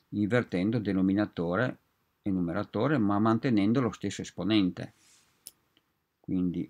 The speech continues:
l'esponente rimane identico, cambio solo l'ordine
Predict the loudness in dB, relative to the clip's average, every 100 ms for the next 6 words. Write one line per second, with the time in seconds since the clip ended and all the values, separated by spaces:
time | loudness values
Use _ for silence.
0 | -6 -6 -4 -2 2 4 2 0 -6 -6
1 | -4 0 0 2 0 0 -2 -6 -6 -8
2 | -4 -4 -6 -16 _ _ _ _ _ _
3 | -20 -20 _ _ _ _ _ _ _ _
4 | _ _ _ _ _ _ _ _ _ _
5 | _ -20 -20 _ _ -2 0 0 0 -2
6 | 0 2 2 2 0 -4 -16 _ _ _
7 | _ _ _ _ _ _ _ _ _ _
8 | _ _ _ -4 0 2 0 2 2 2
9 | 0